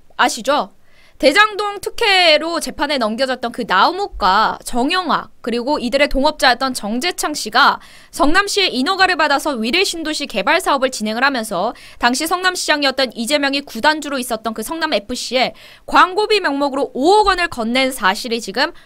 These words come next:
확인이 됐다라는 겁니다. 이렇다 보니 오억 원을 지급하고 이 대가로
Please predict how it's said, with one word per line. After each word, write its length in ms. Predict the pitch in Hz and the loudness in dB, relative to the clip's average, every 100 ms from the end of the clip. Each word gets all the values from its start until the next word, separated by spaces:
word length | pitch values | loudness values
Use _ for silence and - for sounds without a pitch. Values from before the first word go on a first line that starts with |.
| _ | _
확인이 440 | - 359 349 320 240 | 0 0 2 -2 -2
됐다라는 540 | 226 214 320 294 269 | -4 0 4 4 2
겁니다. 440 | 208 185 160 165 - _ _ _ _ | -2 -4 -6 -6 -12 _ _ _ _
이렇다 340 | 311 381 403 | 0 2 2
보니 440 | 330 269 311 254 - _ _ _ _ _ _ | 0 0 0 -2 -4 _ _ _ _ _ _
오억 340 | - 339 427 392 | -2 4 4 4
원을 320 | 403 403 415 | 2 2 0
지급하고 840 | - 262 320 - 359 330 220 170 - _ _ | -2 -4 -4 0 0 2 -2 -2 -10 _ _
이 180 | 269 359 | 0 2
대가로 600 | 320 - 240 226 190 - | 2 2 2 4 0 -4